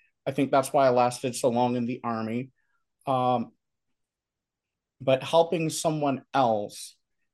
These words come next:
helps me to work through my own stuff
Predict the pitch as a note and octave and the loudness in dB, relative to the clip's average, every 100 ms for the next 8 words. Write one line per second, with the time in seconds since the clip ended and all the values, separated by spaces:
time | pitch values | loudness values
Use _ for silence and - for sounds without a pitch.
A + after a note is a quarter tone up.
0 | _ _ _ - D3 C#3+ - D3+ C#3+ C3+ | _ _ _ 0 2 2 -2 0 0 0
1 | C3 B2 C3 C3 - C#3 A#2+ A#2 - C3+ | -4 2 2 2 -4 -4 0 0 0 0
2 | C#3 C#3+ C3+ - A2+ A2 | 2 2 -2 0 0 0